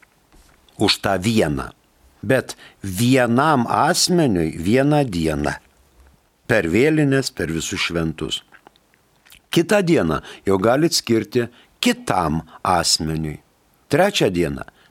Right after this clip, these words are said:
trečiam asmeniui. Ketvirtą dieną ketvirtam asmeniui.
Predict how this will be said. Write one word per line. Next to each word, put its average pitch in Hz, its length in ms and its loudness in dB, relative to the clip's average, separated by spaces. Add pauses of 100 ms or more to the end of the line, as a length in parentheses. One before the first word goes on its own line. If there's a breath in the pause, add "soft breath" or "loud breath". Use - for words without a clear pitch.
(140)
trečiam 101 640 2
asmeniui. 78 800 -4 (440 soft breath)
Ketvirtą 165 540 0
dieną 82 420 -2 (340 loud breath)
ketvirtam 160 800 -2
asmeniui. 78 720 -4